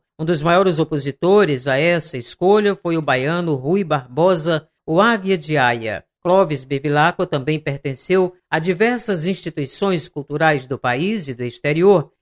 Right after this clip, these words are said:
e foi um dos fundadores da Academia Brasileira de Letras, onde ocupou a cadeira número quatorze.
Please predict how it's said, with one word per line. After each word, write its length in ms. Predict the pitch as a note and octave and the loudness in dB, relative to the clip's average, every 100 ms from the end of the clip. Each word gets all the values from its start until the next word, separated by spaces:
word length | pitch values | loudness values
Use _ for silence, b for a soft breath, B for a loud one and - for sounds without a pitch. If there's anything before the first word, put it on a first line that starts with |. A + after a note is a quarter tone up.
| - | -16
e 60 | |
foi 240 | C#4 A3+ A3 | -2 0 0
um 40 | |
dos 180 | G#3+ F#3 | -2 -6
fundadores 680 | - A3+ F3 D3+ F#3+ D#3+ C3 | -8 -4 -2 2 2 2 0
da 120 | D3 | -2
Academia 500 | - D#3 D3 D3+ F3 | 0 -2 0 2 0
Brasileira 600 | D3+ D3+ C#3 C3+ C3+ D3 | 2 0 0 -4 -2 0
de 120 | D#3 | 0
Letras, 520 | A3 D#3+ D#3+ F3+ F3 - _ D3+ | 0 2 2 0 -2 -6 _ -4
onde 220 | D#3+ E3+ | 0 2
ocupou 400 | E3+ G3 E3 E3+ | 2 0 2 2
a 60 | |
cadeira 520 | E3 E3+ D3+ D#3 D#3 E3 | 2 0 0 0 2 0
número 380 | D3+ D#3 D#3+ | 0 0 0
quatorze. 800 | D3+ F3+ - F3+ E3+ C#3 B2 A2+ | -2 -4 0 4 4 4 -2 -10